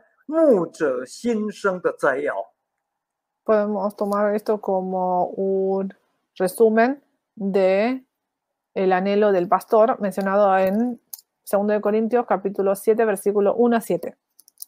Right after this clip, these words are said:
Speaker 1: 的确，牧者在教会里头扮演着举足轻重的角色。
Speaker 2: Vemos que, eh, el pastor cumple un rol fundamental en la iglesia.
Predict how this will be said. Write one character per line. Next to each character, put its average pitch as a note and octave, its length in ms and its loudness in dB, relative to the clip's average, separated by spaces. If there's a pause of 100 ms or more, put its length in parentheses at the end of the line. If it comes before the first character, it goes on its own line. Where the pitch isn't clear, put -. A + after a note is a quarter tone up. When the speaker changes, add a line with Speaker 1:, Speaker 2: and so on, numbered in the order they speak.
(600)
Speaker 1:
的 A#3 180 2
确， B3 260 6
牧 C#4 360 6
者 F#3+ 260 6
在 A#3 220 6
教 A#3+ 260 4
会 B3 140 8
里 D#3+ 220 0
头 D3+ 180 0
扮 G#3 300 0
演 C#3 160 -8
着 F3 100 -2
举 E3 300 -10
足 D3 280 -12
轻 A#3 360 -10
重 A3 180 2
的 D3+ 100 -2
角 D#3 360 -6
色。 - 380 -2 (800)
Speaker 2:
Vemos G#3 400 -2
que, G#3 580 0
eh, F3+ 480 -2
el F3 140 -8
pastor G#3 380 -4
cumple G3+ 340 -2
un G3 160 -2
rol G3+ 220 0
fundamental F#3+ 760 0
en G#3 120 0
la F3 120 0
iglesia. F#3 400 -2